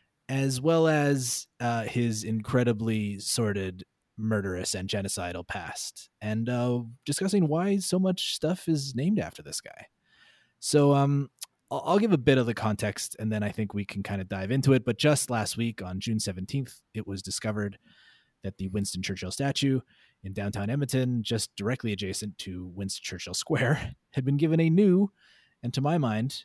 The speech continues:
a very interesting and correct artistic interpretation, uh, of being covered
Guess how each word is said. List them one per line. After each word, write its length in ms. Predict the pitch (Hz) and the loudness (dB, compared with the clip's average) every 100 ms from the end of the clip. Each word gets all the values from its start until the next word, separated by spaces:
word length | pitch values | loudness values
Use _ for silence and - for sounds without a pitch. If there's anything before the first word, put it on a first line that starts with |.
| _ | _
a 160 | 104 107 | -8 -2
very 220 | 131 160 | 0 0
interesting 440 | 147 147 147 135 | 0 0 0 2
and 120 | 123 113 | 0 0
correct 580 | 117 135 131 - - - | 0 0 -2 -6 -12 -6
artistic 480 | 110 - 139 127 113 | -2 0 0 -2 -2
interpretation, 720 | 107 104 - 170 170 151 139 - - - - _ | -4 -4 0 2 4 2 0 -6 -20 -20 -20 _
uh, 180 | 110 117 - | -6 -4 -2
of 120 | 117 | 0
being 320 | 123 123 123 | 2 2 0
covered 580 | - 143 123 117 113 | 0 0 2 2 0